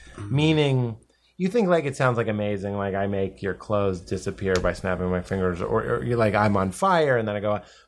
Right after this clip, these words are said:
Speaker 2: but, like, there, there's so many possibilities to take classic tropes. Like, I'll, I'll give you one. Here's, here's my, uh, 'cause I've done this so many times.
Speaker 1: Mm-hmm.
Speaker 2: Here's mine. I have a deck of playing cards that you gave me.
Speaker 1: Yep.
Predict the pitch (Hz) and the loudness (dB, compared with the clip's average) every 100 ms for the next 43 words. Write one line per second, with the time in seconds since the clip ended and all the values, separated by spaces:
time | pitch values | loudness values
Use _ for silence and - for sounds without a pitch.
0 | - 123 131 120 127 123 123 127 123 - | -2 2 2 0 2 2 0 -2 -4 -2
1 | 147 147 143 123 117 113 92 113 101 - | 2 2 2 0 0 -4 -6 -4 -4 -6
2 | 98 107 98 95 98 - 98 - 113 107 | -4 -2 -4 -8 -10 -10 -10 -6 0 0
3 | 92 - - - 101 98 - - - - | -2 -10 -8 -2 0 -2 -8 -16 -16 -20
4 | - - - 185 190 185 180 156 160 123 | -20 -6 0 2 2 2 0 2 2 0
5 | 98 - _ _ _ _ _ - 156 131 | -2 -10 _ _ _ _ _ 0 2 2
6 | - 143 170 143 135 127 123 120 127 135 | 0 2 2 2 4 4 4 2 0 0
7 | 139 160 156 165 131 135 123 107 123 104 | 2 2 4 2 2 0 2 0 -2 -4
8 | - 110 101 107 - - 156 143 123 110 | -2 0 0 -2 -8 -2 2 2 2 0
9 | - - _ _ _ _ _ _ _ _ | -2 -12 _ _ _ _ _ _ _ _
10 | _ - 131 139 127 127 117 113 - 120 | _ -4 0 2 4 2 0 -2 -4 0
11 | 120 120 - 117 107 95 101 - - - | 0 0 -4 0 0 -2 -4 -6 -14 -20
12 | _ _ _ 127 127 127 113 107 101 95 | _ _ _ 2 6 6 6 2 -2 -12
13 | - - 104 - | -12 0 2 0